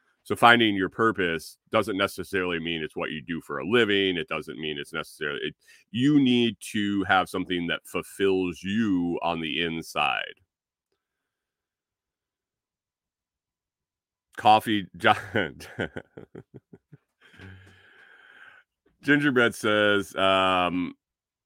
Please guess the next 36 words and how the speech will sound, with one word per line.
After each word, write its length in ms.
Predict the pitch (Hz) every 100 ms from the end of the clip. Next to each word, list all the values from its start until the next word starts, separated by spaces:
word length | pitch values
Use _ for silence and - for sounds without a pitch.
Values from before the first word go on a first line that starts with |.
| 113
"I'd 140 | 117
work 240 | 117 120
for 180 | - 120
a 40 | 101
farm 540 | - 104 104 104 98
and 120 | 92
play 280 | - 110 101
with 140 | 98 90
tractors." 800 | 95 90 - 92 90 90 - 76
<laughs> 60 | 104 - - - _ 190 214 208 185 _
Yeah, 420 | - 156 170 180 -
you 100 | -
already 260 | 131 160 170
do, 240 | 175 143 87
man. 260 | 87 92 98 _ _ _ _ _ _ _ -
You 80 | 98
already 240 | 107 104
do. 260 | 92 76 65 _ _ - _
Josh 240 | 104 107 113
says, 120 | 98
"Cup 200 | - 117
of 80 | -
coffee 360 | 107 104 107
with 140 | 98 85
assholes 520 | 95 98 98 98 -
in 60 | 113
the 80 | 87
morning. 460 | 87 95 90 87 - - -
Enjoy 320 | 90 95 113
the 100 | 104
little 260 | 104 104 98
shit 300 | - 82 - _ _ _ _
and 260 | 95 95 92 -
enjoy 400 | 92 92 98 98
the 80 |
journey. 460 | 80 90 87 78 67